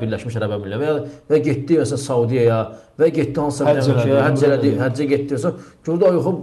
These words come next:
Speaker 1: təkcə az buzunda deyil. Başqa yerdə saqqallar var, normal adamlardılar. Aydındır? Ə, gördü ki, yox, bu, məsələn, düz eləməyib.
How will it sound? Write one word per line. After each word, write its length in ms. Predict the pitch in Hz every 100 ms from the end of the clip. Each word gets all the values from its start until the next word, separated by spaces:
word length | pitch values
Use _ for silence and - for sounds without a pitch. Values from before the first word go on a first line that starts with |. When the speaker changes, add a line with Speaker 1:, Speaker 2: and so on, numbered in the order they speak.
| -
Speaker 1:
təkcə 280 | 165 135 175
az 80 | 143
buzunda 220 | 123 143 143
deyil. 180 | 117 - - - _ _ _ _
Başqa 240 | 120 - 170
yerdə 180 | 156 139
saqqallar 540 | 123 120 113 110 107
var, 100 | 104
normal 280 | 131 135 147 127
adamlardılar. 680 | 123 120 117 113 107 95 95 - _ _ -
Aydındır? 500 | 117 120 139 123 123 143 143 - _ -
Ə, 160 | 80 87 71 107 - -
gördü 260 | 123 131
ki, 120 | 139 123
yox, 100 | 101
bu, 120 | 104 113 -
məsələn, 240 | 107 104 110
düz 120 | 104
eləməyib. 380 | 92 90 60